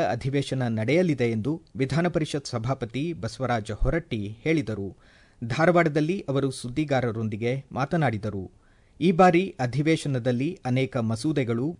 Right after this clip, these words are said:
ಮಂಡನೆಯಾಗಲಿವೆ. ಅನೇಕ ವಿಷಯಗಳ ಬಗ್ಗೆ ಚರ್ಚೆಗಳಿದ್ದು, ಉತ್ತರ ಕರ್ನಾಟಕದ ಅಭಿವೃದ್ಧಿ ಬಗ್ಗೆ ಈ ಭಾಗದ ಶಾಸಕರು ಕಾಳಜಿ ವಹಿಸಿ ಅಧಿವೇಶನದಲ್ಲಿ ಸಕ್ರಿಯವಾಗಿ ಭಾಗವಹಿಸಬೇಕು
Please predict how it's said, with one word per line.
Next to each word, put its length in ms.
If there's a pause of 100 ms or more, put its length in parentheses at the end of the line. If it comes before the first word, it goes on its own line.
ಮಂಡನೆಯಾಗಲಿವೆ. 960 (420)
ಅನೇಕ 320
ವಿಷಯಗಳ 560
ಬಗ್ಗೆ 340
ಚರ್ಚೆಗಳಿದ್ದು, 840 (220)
ಉತ್ತರ 340
ಕರ್ನಾಟಕದ 800
ಅಭಿವೃದ್ಧಿ 420
ಬಗ್ಗೆ 500
ಈ 100
ಭಾಗದ 560
ಶಾಸಕರು 600
ಕಾಳಜಿ 480
ವಹಿಸಿ 540 (260)
ಅಧಿವೇಶನದಲ್ಲಿ 920
ಸಕ್ರಿಯವಾಗಿ 760
ಭಾಗವಹಿಸಬೇಕು 960